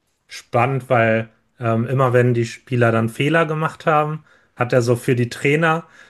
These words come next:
äh, dann einfach so reingerufen, so, „Ausführungsfehler, <laughs> Entscheidungsfehler.“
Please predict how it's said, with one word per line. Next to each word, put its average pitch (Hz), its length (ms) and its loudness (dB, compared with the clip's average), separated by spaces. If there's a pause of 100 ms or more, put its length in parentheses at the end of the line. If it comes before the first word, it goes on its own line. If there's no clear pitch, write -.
äh, 131 240 2
dann 127 200 2
einfach 131 260 -4
so 131 240 0
reingerufen, 127 680 0
so, 123 280 -2 (520)
„Ausführungsfehler, 135 840 -2 (1040)
<laughs> - 540 -8
Entscheidungsfehler.“ 139 800 0